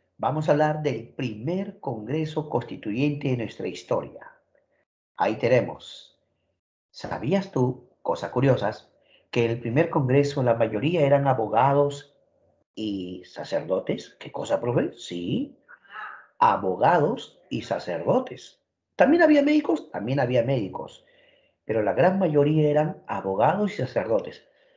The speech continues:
Profe, eso de sacerdotes no me convence. Te cuento. El primer presidente del Congreso, Francisco Javier Luna Pizarro, míralo cómo vestía. Es que él era sacerdote, pues. ¿Te das cuenta o no?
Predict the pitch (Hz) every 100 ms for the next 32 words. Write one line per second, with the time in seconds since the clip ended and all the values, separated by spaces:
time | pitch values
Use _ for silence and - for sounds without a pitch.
0 | _ _ 226 214 220 285 311 311 - 262
1 | 269 220 214 240 233 233 220 180 147 110
2 | - - _ _ _ _ _ _ _ _
3 | _ _ - 101 80 - - _ _ _
4 | _ _ _ 143 117 - 127 135 262 294
5 | - 170 - - 113 120 139 139 123 113
6 | 117 101 98 78 - - - 123 113 208
7 | 190 202 151 156 180 180 180 208 196 208
8 | 202 190 190 170 139 120 98 - _ _
9 | _ _ _ _ _ _ _ _ _ _
10 | _ _ _ _ 254 - 294 285 254 247
11 | - - - - - - _ _ _ _
12 | _ _ _ _ _ _ _ _ _ -
13 | 139 - 349 - -